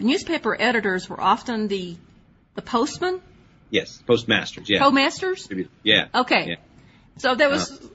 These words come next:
Speaker 2: yeah,
Speaker 1: kind
Speaker 2: so
Speaker 1: of a
Speaker 2: information moves through these things. You know, that's, that, this is that paper vessel I was talking about before. And, and, um, so in,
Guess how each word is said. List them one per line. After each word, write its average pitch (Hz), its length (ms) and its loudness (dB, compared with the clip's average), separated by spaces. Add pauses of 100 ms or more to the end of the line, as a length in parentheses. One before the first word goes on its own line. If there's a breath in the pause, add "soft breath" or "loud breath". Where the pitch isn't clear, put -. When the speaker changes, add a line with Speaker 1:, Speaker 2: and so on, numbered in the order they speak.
(720)
Speaker 2:
yeah, 151 120 4
Speaker 1:
kind - 100 2
Speaker 2:
so - 60 4
Speaker 1:
of - 40 6
a - 20 4
Speaker 2:
information 139 500 2
moves 135 300 2
through 127 200 4
these 123 240 4
things. - 380 -4
You 95 120 -4
know, 92 60 -4
that's, 95 200 -4
that, - 260 -4
this 101 220 -8
is 95 100 -4
that 90 140 -2
paper 107 260 2
vessel 90 400 0
I 76 80 -4
was - 140 -8
talking 80 320 -4
about 76 180 -6
before. - 340 -4
And, 82 140 -4
and, 85 400 -2 (440 loud breath)
um, 80 480 4 (320 soft breath)
so 101 520 6
in, 101 220 -10